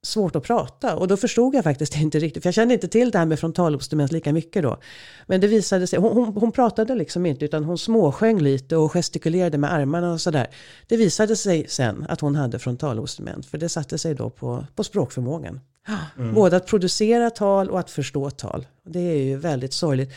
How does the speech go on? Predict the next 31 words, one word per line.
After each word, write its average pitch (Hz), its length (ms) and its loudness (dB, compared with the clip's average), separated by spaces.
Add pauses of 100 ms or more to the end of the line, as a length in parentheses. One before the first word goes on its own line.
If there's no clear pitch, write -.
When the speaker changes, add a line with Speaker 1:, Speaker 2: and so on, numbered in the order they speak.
(180)
Speaker 1:
Och - 260 -2
när 196 120 6
det 196 60 6
gäller 202 180 6
frontallobsdemens 170 920 2
så 170 100 0
brukar 156 680 2 (380)
det 165 60 2
handla 170 480 4
om 151 120 4
att 135 120 2
områden 156 640 4
i 135 320 -2 (160)
pannloben, 180 560 2
frontalloben, 165 760 2 (200)
men 185 140 0
även 196 480 4 (120)
temporalloben 196 880 4
eller 147 160 4
tinningloben. 147 960 2 (320)
Det 185 80 2
officiella 196 520 2
namnet 160 340 2
är 151 140 4
egentligen 135 440 0
frontotemporal 139 1120 0
demens, 131 600 -4
för 160 120 -2
det 156 100 0
kan 160 160 -2
drabba 135 540 0